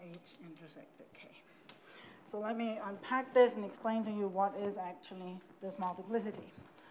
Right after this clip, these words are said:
And if this multiplicity isn't one, then that also is already a non-invertible structure. Right, because this is not a fusion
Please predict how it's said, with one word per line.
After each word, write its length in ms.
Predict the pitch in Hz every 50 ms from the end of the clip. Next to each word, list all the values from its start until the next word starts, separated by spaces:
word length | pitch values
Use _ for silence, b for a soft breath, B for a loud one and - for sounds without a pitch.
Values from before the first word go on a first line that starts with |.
| B B B B B B B B B B -
And 240 | 233 233 240 254 254 302
if 180 | 302 294 -
this 160 | 320 311 294
multiplicity 680 | 254 262 262 277 269 269 - 254 285 294 294 302 - 254
isn't 360 | 240 247 247 233 233 214 185 185
one, 360 | 262 269 247 226 233 247 233
then 180 | 240 233 240 233
that 180 | 240 240 233
also 340 | 233 233 254 254 254 262 233
is 100 | 226 226
already 340 | 220 202 208 208 220 208 214
a 120 | 214 196
non-invertible 720 | 196 202 202 208 208 202 190 190 185 185 185 180 185 190 175 -
structure. 320 | - 170 175 - - 202 - - - - - - - - - - - - B B B B B B B B B B - - - - - - - - - - - - - - - - - - - - - - - - - - - - - - - - - - - - - - - - - - - - - - - - - - - - - - - - - - - - - - - - - - - - - -
Right, 200 | 208 220 226 226
because 280 | 226 220 233 220 202
this 200 | - 214 214 185
is 120 | 214 196 -
not 300 | 208 208 208 208 - - - - B B B B B B B B
a 60 | 202
fusion 720 | - - - 233 220 226 226 190 202 190 202 214 226 226